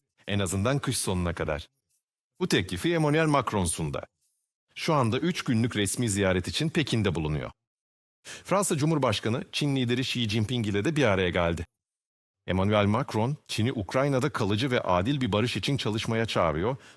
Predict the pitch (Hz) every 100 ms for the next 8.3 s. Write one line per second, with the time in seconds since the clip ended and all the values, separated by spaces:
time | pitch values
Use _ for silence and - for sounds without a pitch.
0 | - 117 156 104 117 - 90 120 - 98
1 | 110 131 123 - 98 110 82 76 143 151
2 | 117 98 104 110 160 123 - 107 104 92
3 | 80 - - _ _ _ _ _ _ _
4 | _ _ _ _ _ _ _ _ _ _
5 | _ _ _ _ _ _ _ _ _ _
6 | _ _ _ _ _ _ _ _ _ _
7 | _ _ _ _ 202 254 226 170 - -
8 | 147 123